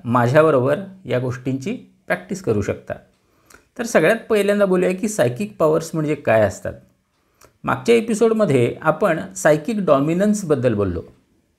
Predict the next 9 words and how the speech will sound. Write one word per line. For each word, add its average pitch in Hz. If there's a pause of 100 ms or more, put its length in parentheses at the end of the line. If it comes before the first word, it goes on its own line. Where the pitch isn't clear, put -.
(200)
म्हणजे 160 (460)
आपल्या 170
मनाच्या 151
अगाध 165
शक्तीचा 165
वापर 135
करून 151 (580)
एखाद्याला 170
आपण 151